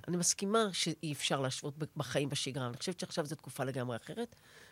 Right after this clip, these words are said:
ואת רואה מרכיבי אישיות. את רואה אנשים שתפיסת העולם שלהם היא שהם, אה, אה, משהו, אנשים יותר פסימיים, אנשים עם, אה, דימוי עצמי יותר נמוך, שמרגישים שהעולם נגדם, וכש-,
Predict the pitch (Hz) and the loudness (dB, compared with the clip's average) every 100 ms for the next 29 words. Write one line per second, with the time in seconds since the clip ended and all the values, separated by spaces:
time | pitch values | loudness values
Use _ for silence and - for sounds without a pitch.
0 | - 156 175 180 180 - 139 139 - 165 | 0 2 6 6 6 2 0 2 0 -4
1 | - - 175 180 147 - 165 143 131 - | -4 4 6 6 4 2 2 0 -4 -12
2 | - - - 165 - - 156 170 160 147 | -20 -18 -6 -4 0 4 4 4 4 4
3 | 143 - 139 131 127 127 - - - - | 2 2 2 2 0 -4 -8 -20 -20 -16
4 | - 147 139 - 139 139 139 135 135 131 | -4 0 2 2 2 4 2 2 2 2
5 | 131 131 - 131 127 131 147 - 156 139 | 0 0 -2 -2 0 2 2 2 2 2
6 | - 151 - 123 156 - 139 127 127 123 | 2 -2 -4 -4 0 2 2 0 -2 -2
7 | 123 127 - - - - 147 - 156 151 | -4 -8 -16 -20 -10 0 2 4 4 4
8 | 147 147 151 147 - 143 - 139 135 131 | 2 2 2 2 2 0 0 0 2 2
9 | 123 120 110 104 - - - - 165 147 | 0 -2 -6 -10 -14 -20 -8 0 0 2
10 | 156 - 151 - 147 139 127 139 139 127 | 0 0 0 4 4 6 4 2 0 0
11 | 117 113 117 117 - - - - 131 131 | -2 -2 -4 -6 -10 -20 -16 -8 -2 -2
12 | - | 0